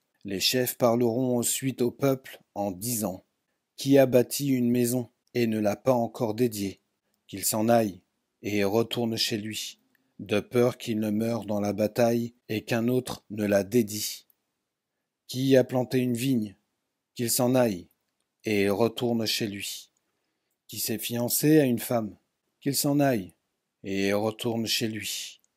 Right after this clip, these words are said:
qui a peur et sent son cœur faiblir, qu'il s'en aille et retourne chez lui, afin que le cœur de ses frères ne défaille pas comme le sien. Fermez les guillemets. Ouvrez la parenthèse,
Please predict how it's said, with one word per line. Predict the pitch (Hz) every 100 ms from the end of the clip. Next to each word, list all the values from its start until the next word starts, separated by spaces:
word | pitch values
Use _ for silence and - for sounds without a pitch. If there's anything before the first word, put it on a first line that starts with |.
| _ _ _ _ _
qui | - 101
a | 98
peur | - 127 110 - _ _ _ _ -
et | -
sent | - 120 123
son | - 120
cœur | - 143 127 -
faiblir, | 107 98 98 98 - _ _ _ _ _ _ _
qu'il | - 104
s'en | - 110 110
aille | 117 120 120
et |
retourne | 113 113 - 123 117
chez | 113 127 120
lui, | 127 120 _ _ _ _ -
afin | - - 110
que | 107 110
le | 104
cœur | - 120 113
de | 113
ses | -
frères | 110 - 120 120
ne | 110
défaille | 101 110 - 110 104
pas | - 110
comme | 104 101 95
le |
sien. | 95 - 101 - _ _ _ _ _ _ _ _
Fermez | - - 127 127
les | 120
guillemets. | 107 110 101 98 92 _ _ _ _ _ _ -
Ouvrez | 104 101 101
la | 107
parenthèse, | - 110 104 131 127 123